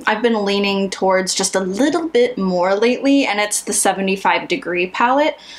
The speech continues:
by Rowan. And that's only because I really enjoy doing, like, kind of bronzy, golden, gilded looks in warmer months. And so this is one of, if you're into that, like, this is one of, like, the best palettes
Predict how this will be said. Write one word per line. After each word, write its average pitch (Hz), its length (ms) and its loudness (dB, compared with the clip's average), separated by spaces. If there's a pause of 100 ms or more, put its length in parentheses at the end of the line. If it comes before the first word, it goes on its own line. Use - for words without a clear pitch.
(160)
by 262 140 2
Rowan. 294 480 2 (100)
And 247 280 2
that's 403 280 2
only 370 260 2
because 233 540 2 (100)
I 208 200 2 (140)
really 269 560 2
enjoy 190 1040 2 (640)
doing, 202 360 0
like, 175 340 -2 (380)
kind 214 160 2
of 202 140 -4
bronzy, 196 720 2
golden, 190 580 2
gilded 202 580 0 (240)
looks - 800 0 (120)
in 214 520 0
warmer 233 320 2
months. 285 600 0
And 214 180 0
so 202 220 2
this 226 200 0
is 269 140 2
one 214 220 0
of, 196 180 2
if 202 140 -4
you're 247 160 4
into 196 340 -4
that, 240 320 2
like, 185 220 -2
this 220 160 -2
is 240 100 -2
one 247 140 4
of, 180 120 -4
like, 175 280 -2
the 185 80 0
best 170 340 -2
palettes - 640 -2